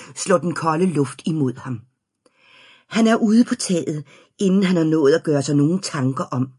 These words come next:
hvad han vil gøre, hvis han kommer for sent, og hun allerede er sprunget. Eller hvad fanden vil han gøre, hvis hun ikke er?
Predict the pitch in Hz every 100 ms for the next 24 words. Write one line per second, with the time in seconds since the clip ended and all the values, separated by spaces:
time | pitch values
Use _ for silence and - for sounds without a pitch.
0 | _ _ - 156 147 180 156 135 139 127
1 | 143 147 - - 185 175 156 147 131 135
2 | - 175 135 123 - - - 170 156 151
3 | 143 147 139 131 151 - 131 - 139 117
4 | 113 131 _ _ _ _ _ _ _ _
5 | _ _ _ 151 131 - - 98 165 196
6 | 139 107 107 120 147 131 117 - 135 160
7 | 202 101 95